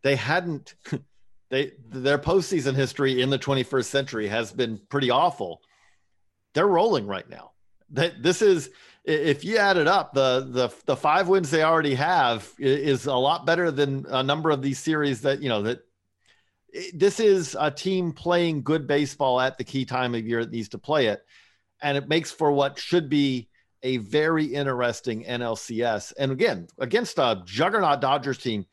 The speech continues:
it's good to have a team in this series against them who you plausibly, nothing against the Marlins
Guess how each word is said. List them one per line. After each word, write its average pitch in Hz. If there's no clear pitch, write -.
it's 143
good 180
to 180
have 156
a 139
team 147
in 180
this 160
series 180
against 143
them 127
who 117
you 143
plausibly, 151
nothing 214
against 156
the 143
Marlins 127